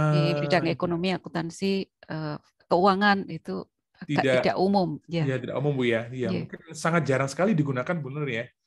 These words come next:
Speaker 2: Iya.
Speaker 1: Iya, iya, Mas Ihsan. Mungkin itu ya. Jadi sangat jarang sekali digunakan di bidang ilmu accounting gitu ya, di ekonomi mungkin sangat jarang sekali. Eh, di
Speaker 2: Mm-mm.
Speaker 1: bahasa ada beberapa, tapi ya mungkin tidak ja-, tidak umum juga gitu. Tapi lebih umum
Speaker 2: Iya.
Speaker 1: di,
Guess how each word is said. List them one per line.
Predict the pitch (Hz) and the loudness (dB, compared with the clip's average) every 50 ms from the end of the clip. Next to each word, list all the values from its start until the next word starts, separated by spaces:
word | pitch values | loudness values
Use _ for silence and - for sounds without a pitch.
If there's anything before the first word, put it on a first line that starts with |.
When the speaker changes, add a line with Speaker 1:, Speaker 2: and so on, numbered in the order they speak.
| _ - | _ -4
Speaker 2:
Iya. | - 196 190 180 170 147 | -2 0 0 0 0 -2
Speaker 1:
Iya, | 135 135 123 120 117 117 | -4 -4 -4 -6 -6 -8
iya, | 123 123 123 123 | -8 -10 -10 -8
Mas | 120 117 117 | -8 -10 -10
Ihsan. | 139 127 - 135 123 | -10 -8 -8 -8 -8
Mungkin | 123 131 - 185 175 170 170 170 - _ _ | -8 -6 -4 -4 -4 -4 -4 -8 -12 _ _
itu | - 151 147 151 165 | -10 -8 -2 0 0
ya. | 135 123 120 | 0 0 -2
Jadi | 123 123 127 | -4 -6 -10
sangat | 139 - - 156 160 165 151 | -10 -6 -6 -6 -6 -6 -8
jarang | 151 139 135 135 135 | -6 -6 -6 -6 -6
sekali | 131 - 175 190 214 196 | -6 -4 -4 -2 -2 -2
digunakan | 147 123 131 120 120 120 | -2 -4 -4 -6 -6 -6
di | 165 165 143 123 | -4 -4 -4 -4
bidang | 120 113 117 117 | -6 -8 -8 -8
ilmu | 117 117 120 123 - | -8 -10 -12 -12 -12
accounting | - 120 117 113 113 110 - 139 143 143 143 143 139 123 117 | -10 -10 -8 -8 -10 -10 -8 -8 -8 -8 -10 -12 -12 -12 -10
gitu | 113 113 | -8 -8
ya, | 113 139 | -6 -6
di | 147 147 - | -8 -10 -12
ekonomi | 117 - 123 120 123 131 147 160 165 | -12 -12 -10 -8 -8 -6 -4 -4 -4
mungkin | 160 151 151 165 | -4 -6 -8 -8
sangat | 165 143 120 117 | -10 -10 -10 -8
jarang | 120 110 117 110 | -8 -8 -8 -10
sekali. | - - 127 127 135 139 143 143 143 139 143 _ _ _ _ _ _ _ _ _ _ _ | -12 -8 -6 -6 -6 -6 -6 -6 -8 -10 -14 _ _ _ _ _ _ _ _ _ _ _
Eh, | - 139 127 127 127 127 123 123 123 117 | -10 -8 -8 -6 -6 -6 -4 -4 -6 -6
di | 120 120 | -6 -8
Speaker 2:
Mm-mm. | 120 117 117 | -8 -8 -6
Speaker 1:
bahasa | 117 - 113 - 196 196 190 - 185 170 - | -6 -6 -4 -4 -6 -8 -6 -4 -4 -4 -2
ada | - 143 135 123 127 170 175 | -2 -4 -4 -2 0 0 2
beberapa, | 156 151 135 127 147 147 147 151 165 165 | 2 2 0 0 -2 -2 -2 -2 -2 -2
tapi | 160 147 120 180 160 | -2 -4 -2 0 0
ya | 139 | 0
mungkin | 127 131 - 180 160 | -2 -4 -8 -8 -6
tidak | 156 - - 117 | -6 -6 -6 -4
ja-, | 120 127 - - | -4 -6 -6 -6
tidak | - - 135 131 - - - | -8 -8 -6 -6 -6 -6 -6
umum | 151 139 143 139 131 | -8 -6 -6 -6 -4
juga | 135 139 135 156 160 151 - | -4 -4 0 0 0 0 -2
gitu. | 151 - - - - | -4 -14 -16 -18 -20
Tapi | - - - 135 151 - | -20 -18 -14 -12 -10 -8
lebih | - 123 123 123 123 131 - | -8 -8 -8 -8 -8 -8 -6
umum | 131 131 160 | -6 -4 -4
Speaker 2:
Iya. | 170 147 | -4 -2
Speaker 1:
di, | 127 | -4